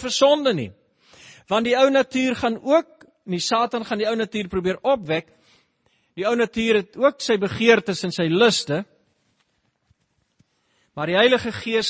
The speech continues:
gee vir my oorwinningskrag van binne om te kan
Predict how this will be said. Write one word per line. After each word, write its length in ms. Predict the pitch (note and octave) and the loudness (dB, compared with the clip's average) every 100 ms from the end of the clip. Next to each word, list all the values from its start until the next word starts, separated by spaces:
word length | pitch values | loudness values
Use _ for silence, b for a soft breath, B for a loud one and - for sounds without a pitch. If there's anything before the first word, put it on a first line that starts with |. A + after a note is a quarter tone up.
| - | -4
gee 160 | G3+ | -6
vir 160 | - F#3+ | -6 -8
my 100 | F3+ F3 | -8 -8
oorwinningskrag 1120 | D#3 B2+ G3 A#3 A#3+ - - B3 G#3+ - - | -10 -6 -4 -2 -2 -6 -6 -4 -2 -4 -8
van 160 | D#3 C3 B2+ | -10 -10 -6
binne 300 | G#3+ A3+ A#3 A#3 _ _ _ _ _ _ _ _ - | -4 -4 -4 -8 _ _ _ _ _ _ _ _ -4
om 160 | G#3 | -4
te 140 | G3+ G3+ | -4 -4
kan 200 | G#3+ | 0